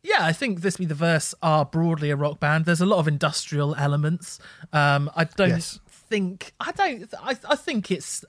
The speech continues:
Speaker 1: still okay to kinda say there's a, there's a big Nine Inch Nails influence. I think that's fair enough. But,
Speaker 2: Mm-hmm.
Speaker 1: um,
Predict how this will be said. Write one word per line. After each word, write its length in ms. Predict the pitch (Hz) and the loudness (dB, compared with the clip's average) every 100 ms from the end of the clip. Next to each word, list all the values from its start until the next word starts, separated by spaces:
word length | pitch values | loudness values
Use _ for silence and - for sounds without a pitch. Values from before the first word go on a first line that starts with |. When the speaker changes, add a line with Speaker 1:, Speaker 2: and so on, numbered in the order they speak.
| 170 | -10
Speaker 1:
still 340 | - 170 147 | -4 0 0
okay 380 | 139 139 139 135 | 0 -4 -6 -6
to 100 | 147 | -6
kinda 260 | - 139 131 | -4 -4 -4
say 200 | 135 135 | -6 -2
there's 220 | 170 160 | -2 -2
a, 80 | 170 | 0
there's 200 | 196 156 | 2 2
a 40 | 143 | -2
big 300 | 151 135 151 | -6 -6 -6
Nine 280 | 131 127 | -6 -6
Inch 160 | 127 - | -8 -10
Nails 260 | 127 123 123 | -8 -6 -8
influence. 560 | 127 131 139 131 135 | -12 -10 -8 -8 -6
I 40 | 175 | -6
think 200 | 143 - | -6 -12
that's 180 | - - | -14 -14
fair 260 | 104 101 | -14 -16
enough. 320 | 107 113 - - - - - - | -16 -16 -18 -20 -20 -20 -16 2
But, 260 | 190 160 113 | 4 4 2
Speaker 2:
Mm-hmm. 120 | 135 | 2
Speaker 1:
um, 580 | 160 156 156 156 151 | 4 6 4 0 -4